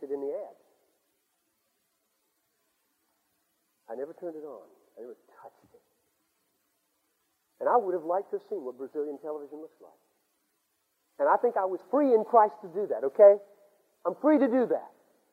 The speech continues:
It's not a legalistic thing. I never touched it. One reason. I wanted power. I wanted power in those thirteen messages I had to give. And I didn't touch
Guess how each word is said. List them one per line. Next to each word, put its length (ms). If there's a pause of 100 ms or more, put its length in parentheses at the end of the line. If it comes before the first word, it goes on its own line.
(840)
It's 80
not 160
a 0
legalistic 560
thing. 160 (800)
I 80
never 240
touched 240
it. 80 (220)
One 160
reason. 260 (640)
I 80
wanted 240 (160)
power. 400 (1600)
I 80
wanted 400
power 420
in 140
those 240
thirteen 400
messages 560
I 80
had 240
to 80
give. 240 (920)
And 100
I 60
didn't 100
touch 160